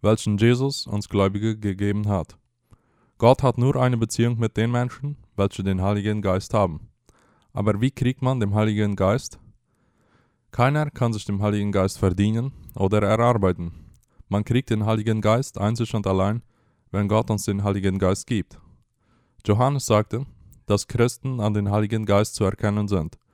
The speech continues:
welcher ihnen von Gott gegeben wurde. Wir können Gott bitten und anflehen, dass er uns und andere mögen, möge dem Heiligen Geist geben. Aber zuletzt hängt es von Gott ab, ob er uns den Heiligen Geist gibt oder nicht. Aber wie wissen wir,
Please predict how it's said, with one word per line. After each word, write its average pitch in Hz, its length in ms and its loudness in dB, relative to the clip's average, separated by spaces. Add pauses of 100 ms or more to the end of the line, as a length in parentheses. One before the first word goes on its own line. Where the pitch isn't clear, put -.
(400)
welcher 117 340 2
ihnen 120 300 -2
von 101 200 -4
Gott 107 220 2
gegeben 101 400 0
wurde. 87 300 0 (880)
Wir 127 160 6
können 127 320 2
Gott 107 240 4
bitten 135 400 0 (100)
und 95 180 -4
anflehen, 113 800 -4
dass 95 200 -4
er 104 180 2
uns 123 360 -4
und 98 200 -4
andere 110 300 2
mögen, 107 420 0
möge 107 320 0
dem 101 160 0
Heiligen 101 360 0
Geist 98 280 0
geben. 110 320 -2 (600)
Aber 104 240 2
zuletzt 104 500 0
hängt 107 180 -2
es 104 120 -4
von 95 160 -2
Gott 98 200 2
ab, 113 280 -2 (340)
ob - 180 0
er 104 100 0
uns 101 160 -4
den 98 140 0
Heiligen 101 260 0
Geist 101 280 0
gibt 101 320 -4
oder 110 180 2
nicht. 101 320 -6 (800)
Aber 107 300 0
wie 127 160 2
wissen 127 320 0
wir, 101 220 0